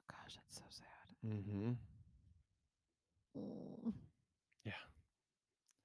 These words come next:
Speaker 1: I don't like un-, unsolved murders.
Speaker 2: Yeah. This is just one of the worst ones I've ever come across. So there you
Speaker 1: Great.
Speaker 2: go.
Speaker 1: Thanks for sharing it.
Speaker 2: Uh-huh.
Speaker 1: <sighs>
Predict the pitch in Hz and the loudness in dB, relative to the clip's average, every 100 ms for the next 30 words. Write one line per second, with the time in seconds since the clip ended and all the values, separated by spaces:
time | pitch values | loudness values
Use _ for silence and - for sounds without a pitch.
0 | _ _ - - _ _ _ _ - 226 | _ _ -20 -20 _ _ _ _ 6 12
1 | 302 320 359 403 302 320 302 262 - - | 12 12 12 12 12 12 12 12 12 8
2 | 240 240 - 240 208 196 202 190 180 165 | 10 10 12 12 12 12 8 10 8 8
3 | 143 185 - - - - _ _ _ - | 6 4 0 -6 -16 -18 _ _ _ -2
4 | 104 98 - _ - 113 - 123 113 - | 0 0 -2 _ 4 6 8 8 8 2
5 | - 110 - _ - - - - - - | -2 -2 -2 _ -20 -20 -20 -20 -4 8
6 | 110 110 107 104 101 107 - 107 110 107 | 12 12 10 8 8 6 6 6 8 10
7 | 117 131 180 240 139 98 92 - - - | 10 10 10 10 8 6 2 -8 -18 4
8 | - 480 571 480 262 120 143 160 92 - | 12 12 12 12 12 12 12 12 12 2
9 | - - 302 339 359 330 349 381 349 214 | -4 8 12 12 12 12 12 12 12 12
10 | 175 - - - - 123 139 180 269 _ | 12 6 0 -14 2 6 10 10 8 _
11 | _ - - - - - - _ _ _ | _ -20 -20 -20 -20 -20 -20 _ _ _
12 | _ _ _ _ _ _ _ _ - | _ _ _ _ _ _ _ _ -4